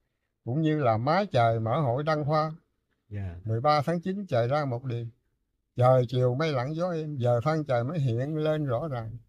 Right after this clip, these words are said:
Speaker 1: Điềm hiện ba sắc tam quan, sắc đỏ, sắc vàng lại với sắc xanh. Nói cho già trẻ đặng từ,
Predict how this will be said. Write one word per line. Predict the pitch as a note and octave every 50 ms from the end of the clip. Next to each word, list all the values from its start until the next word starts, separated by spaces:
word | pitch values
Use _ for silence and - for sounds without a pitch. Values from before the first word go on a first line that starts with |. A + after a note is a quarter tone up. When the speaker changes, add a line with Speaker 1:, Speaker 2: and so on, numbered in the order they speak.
| _ _ _ _ _ _ -
Speaker 1:
Điềm | A2+ A#2+ B2+ B2+ A#2 A2+
hiện | A2+ A#2+ B2 C3+ D3+ E3
ba | D#3+ D3+ D#3
sắc | - - - - -
tam | - D#3 D#3 D#3 D#3+
quan, | D#3 D#3 D#3 D#3+ D#3+ E3 _ _ _ _ _ _ _ _
sắc | - - - - -
đỏ, | G#2+ G#2+ A2+ D3
sắc | C#3 - D#3 C#3
vàng | A#2+ A#2 A2 G#2+ G2 G2
lại | F#2+ G2 G2+ G2+ A2+ B2 B2 B2 B2+ B2
với | C#3 D#3 D#3
sắc | - D#3+ D#3 - -
xanh. | C#3+ C#3 C3+ C#3+ - _ _ _ _ _ _ _ _ _ _ _ _ _ _
Nói | C#3+ C#3 D#3 F3 F#3+ G3 F#3+ -
cho | D3 C#3+ C#3+ C#3 C3+
già | B2+ - A#2 A2 G#2 F#2+
trẻ | - - A2 C3 E3 D3+
đặng | G#2+ G#2 A2+ B2
từ, | B2+ G#2+ G2+ G2+